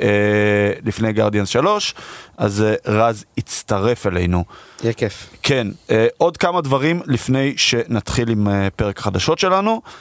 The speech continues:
Speaker 1: אז הדבר הראשון, אה, קצת פרקים הלאה. אנחנו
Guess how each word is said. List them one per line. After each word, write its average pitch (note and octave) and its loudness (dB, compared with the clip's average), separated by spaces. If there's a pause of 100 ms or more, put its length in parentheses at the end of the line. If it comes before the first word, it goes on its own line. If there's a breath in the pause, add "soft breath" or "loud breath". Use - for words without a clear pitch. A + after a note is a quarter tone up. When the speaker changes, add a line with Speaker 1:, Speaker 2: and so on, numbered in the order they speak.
(260 loud breath)
Speaker 1:
אז A#2+ 0 (920)
הדבר A#2+ 2
הראשון, C#3+ 0 (120)
אה, A2+ 2 (100)
קצת - -2
פרקים D#3+ -2 (240)
הלאה. C3 2 (200)
אנחנו A#2 0